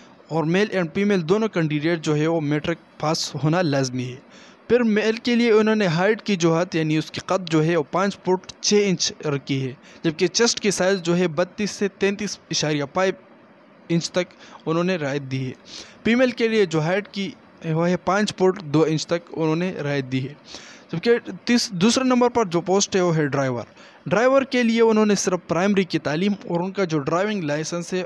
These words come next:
وہ لازمی قرار دیا ہے اور اس کے ساتھ ساتھ اس کے ڈرائیونگ سکلز جو ہے وہ گڈ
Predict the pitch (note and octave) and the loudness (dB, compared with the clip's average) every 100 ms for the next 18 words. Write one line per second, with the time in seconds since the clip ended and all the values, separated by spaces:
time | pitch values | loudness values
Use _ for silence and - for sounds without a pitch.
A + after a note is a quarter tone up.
0 | - E3+ F3 - - - D#3 F3 G3+ G3+ | -2 -2 -2 -8 -20 -8 -4 -2 -4 -2
1 | G3 F#3+ F3+ G3+ G#3 G#3 F#3 G3 G#3 - | -2 -2 -4 -4 -4 -2 -4 -4 -8 -6
2 | G3 G#3 - G3+ G3+ - G3 D#3 E3 G3 | -6 -4 -4 -4 -4 -6 -4 -2 -2 -2
3 | G#3 F#3+ - G#3+ G#3+ - D#3+ D#3+ D#3+ D#3+ | -4 -8 -6 -4 -2 -2 -4 -2 0 0
4 | D3 D3 F3 | -2 0 0